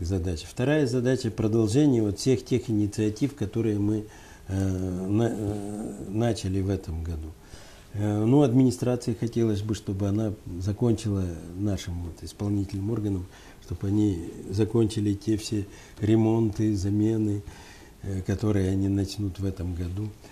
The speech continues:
Ну, а мы будем стараться, значит. Хотелось бы очень, чтобы у нас всё-таки достроился, я надеюсь, что, что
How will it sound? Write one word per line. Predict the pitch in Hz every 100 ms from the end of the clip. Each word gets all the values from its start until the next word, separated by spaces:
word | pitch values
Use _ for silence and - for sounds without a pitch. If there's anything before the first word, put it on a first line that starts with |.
| - - - - -
Ну, | 110 113
а |
мы | 107 135
будем | 107 95
стараться, | 92 95 98 95 -
значит. | 82 87 80 95
Хотелось | - 120 165 147 107
бы | 123
очень, | 117 113 104
чтобы | - 104 110
у |
нас | 113 117 - - - - -
всё-таки | - 101 - - 101
достроился, | 92 110 - 104 107 107 95 -
я | 85 101 113
надеюсь, | 117 117 117 113 92
что, | - - 90
что | - 92